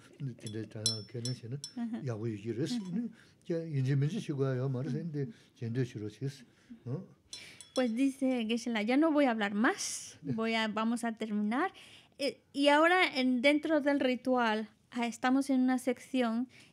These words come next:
Speaker 2: que es el compromiso. Y aquí no es obligatorio, cada uno decide. Sin olvidar también que estamos en Sakadawa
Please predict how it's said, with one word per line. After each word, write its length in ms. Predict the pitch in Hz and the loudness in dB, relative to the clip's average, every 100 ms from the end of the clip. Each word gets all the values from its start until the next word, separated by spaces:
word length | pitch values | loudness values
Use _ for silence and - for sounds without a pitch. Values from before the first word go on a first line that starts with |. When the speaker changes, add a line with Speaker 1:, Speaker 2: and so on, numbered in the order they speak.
| - | 0
Speaker 2:
que 180 | 247 247 | 4 4
es 400 | 240 - - - - | 2 -10 -14 -16 -2
el 180 | 262 240 | 0 0
compromiso. 960 | 240 220 208 208 208 208 208 - 151 214 _ _ - - - _ | 2 0 0 -2 -2 -4 -6 -8 -12 -14 _ _ -20 -20 -20 _
Y 100 | 240 | 2
aquí 420 | 254 254 320 339 392 403 _ _ _ - | 2 4 4 4 4 0 _ _ _ -2
no 240 | 262 294 | 4 8
es 340 | 349 339 339 349 | 8 6 2 2
obligatorio, 880 | 285 269 214 208 - 196 190 170 180 | 2 2 2 -2 -2 -4 -4 -6 -6
cada 260 | 233 254 247 | -2 0 2
uno 260 | 262 277 | 2 2
decide. 680 | 254 208 - 220 202 190 214 _ _ _ _ _ _ _ | 0 -2 -6 -6 -6 -8 -12 _ _ _ _ _ _ _
Sin 240 | - 311 | 2 4
olvidar 440 | 349 339 320 294 294 | 4 4 4 4 4
también 340 | 285 269 269 | 0 2 2
que 80 | 262 | 0
estamos 400 | - 247 262 262 | -2 -2 -2 -2
en 80 | 240 | -8
Sakadawa 720 | - 208 196 190 165 165 - | -8 -10 -10 -10 -12 -16 -18